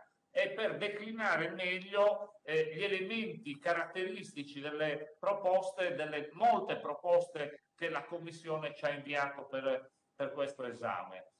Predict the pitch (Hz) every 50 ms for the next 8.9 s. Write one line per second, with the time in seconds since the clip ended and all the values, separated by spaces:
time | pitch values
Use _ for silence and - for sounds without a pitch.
0 | _ _ _ - 120 175 202 247 269 254 226 208 196 196 202 214 202 - - 160
1 | 180 185 185 190 214 208 180 165 - - 160 160 170 170 170 175 175 170 - -
2 | 151 165 165 - 240 226 190 165 156 156 - 147 143 147 151 160 156 196 208 202
3 | - 180 175 185 185 180 - - 165 151 - - - - _ _ _ _ _ _
4 | _ _ - 135 143 135 139 139 143 147 - - - - 143 - - 190 156 -
5 | 202 190 196 - 202 196 202 208 220 214 220 214 190 - - 190 185 - - 208
6 | 202 196 196 - 196 185 185 185 185 185 185 180 - 170 - - 175 180 175 165
7 | - 180 180 - 190 185 190 190 185 185 170 160 156 156 156 156 156 156 156 156
8 | 147 - - 156 151 151 - - 165 160 160 156 156 156 156 156 160